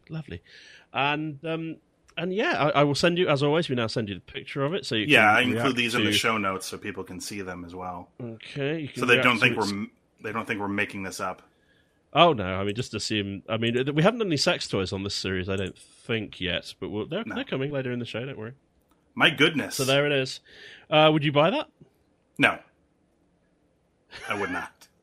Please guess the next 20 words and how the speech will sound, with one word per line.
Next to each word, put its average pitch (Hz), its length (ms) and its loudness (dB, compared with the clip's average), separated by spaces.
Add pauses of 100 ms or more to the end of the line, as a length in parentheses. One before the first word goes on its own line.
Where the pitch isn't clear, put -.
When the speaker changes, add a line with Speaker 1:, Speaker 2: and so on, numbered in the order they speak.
(280)
Speaker 1:
<laughs> - 460 -8
Good 214 140 -4
story. - 420 0
Speaker 2:
It 160 100 4
also 226 160 8
Speaker 1:
Let's 277 80 4
Speaker 2:
looks - 0 -
Speaker 1:
move 196 140 8
Speaker 2:
like 233 140 8
Speaker 1:
on. 214 60 4
Speaker 2:
it - 20 4
would. 190 140 4
It 175 60 2
also 220 280 4
looks 202 180 -2
like 202 120 4
it 185 60 4
would 139 200 0
blind 170 500 6
me. 277 340 4